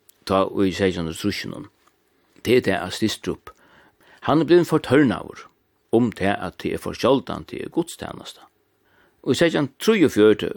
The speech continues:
var det kommet en, en reglegjør, et reskript som det kallast, om messefald. Og det merkte at gudstjenesten til messan datt bostur, tog ungen prestur vær. Prestaner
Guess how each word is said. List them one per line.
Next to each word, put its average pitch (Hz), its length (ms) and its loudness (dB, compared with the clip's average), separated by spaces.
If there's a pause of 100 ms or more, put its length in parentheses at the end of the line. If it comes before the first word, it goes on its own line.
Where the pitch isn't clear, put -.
var 104 140 0
det 92 100 -2
kommet 107 400 0
en, 82 220 -6 (100)
en 92 120 -4
reglegjør, 85 600 -2
et 95 120 -8
reskript 113 520 -2
som 104 160 -8
det 82 160 -8
kallast, - 560 -8 (640)
om 123 220 0 (100)
messefald. - 920 -4 (800)
Og 123 160 2 (240)
det 196 140 2 (100)
merkte 127 460 0 (100)
at - 300 -8 (420)
gudstjenesten 95 720 -2
til 92 160 -4
messan 101 460 -2 (220)
datt - 280 -12
bostur, 135 480 -2 (480)
tog 123 240 0
ungen 113 400 0
prestur 98 400 -2
vær. - 320 -2 (960)
Prestaner 139 640 2